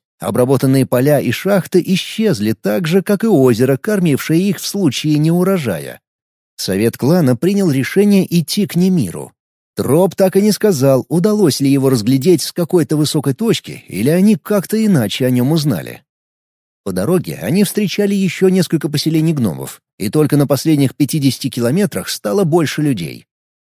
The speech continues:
Ну что ж, это подтвердило одну из основных теорий. Нам просто повезло, что в том месте, где мы появились,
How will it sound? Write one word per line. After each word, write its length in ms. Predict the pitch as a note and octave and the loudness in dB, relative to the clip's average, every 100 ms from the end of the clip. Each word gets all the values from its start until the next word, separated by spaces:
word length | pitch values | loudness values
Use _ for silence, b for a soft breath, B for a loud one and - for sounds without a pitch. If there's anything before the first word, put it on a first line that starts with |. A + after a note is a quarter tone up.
| _ _ | _ _
Ну 180 | A#2+ F#3+ | 0 2
что 380 | - - F2 B1+ | 0 -6 -8 -8
ж, 220 | - - _ | -12 -16 _
это 420 | B2+ F#3 - G#3 | 0 0 2 0
подтвердило 920 | - G3 G3+ G#3+ F#3+ B2+ G#3 G3+ A#2 | 0 0 2 2 2 2 2 2 2
одну 260 | D3+ C#3+ D3+ | 2 2 2
из 140 | C3 | 4
основных 420 | C#3+ - E3 D3+ - | 2 0 2 0 0
теорий. 480 | G3+ F3+ D#2 B1+ _ _ | -2 -2 -4 -12 _ _
Нам 260 | G2+ B2+ D3 | -4 -2 0
просто 440 | C#3 D3+ E3+ - E3 | 0 0 0 -2 -2
повезло, 580 | E3+ E3+ C#3 G#2+ C2 - | -2 -2 -2 -4 -6 -12
что 260 | - E3 | -4 -2
в 80 | C#3+ | -2
том 200 | - B2+ | 0 2
месте, 380 | B2 F3 - B2+ | 4 2 0 -6
где 160 | G2+ C#3+ | 0 0
мы 120 | B2 | 2
появились, 600 | A2 B2 F#3 C#3 C#3+ | 0 0 2 2 0